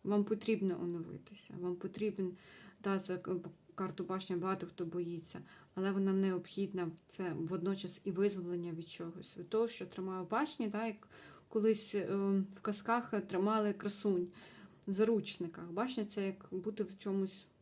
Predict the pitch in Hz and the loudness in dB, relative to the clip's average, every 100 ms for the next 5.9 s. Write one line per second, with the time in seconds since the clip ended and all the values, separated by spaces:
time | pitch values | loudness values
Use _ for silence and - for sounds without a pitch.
0 | - - - - _ 190 185 180 185 - | -20 -20 -20 -20 _ -4 -2 -2 -6 -6
1 | 185 - 202 208 208 202 190 190 - - | -8 -4 -2 2 4 4 2 -2 -10 -20
2 | - - - _ - 196 202 220 196 180 | -20 -18 -18 _ -6 2 4 4 2 -2
3 | 170 165 - - - - - - 196 185 | -8 -12 -14 -14 -14 -16 -20 -8 -2 2
4 | 262 262 262 214 202 185 196 190 190 185 | 2 0 -2 -2 -2 0 0 0 0 -2
5 | 180 170 165 214 - 185 156 - - | 0 -2 2 2 2 -2 -2 -8 -14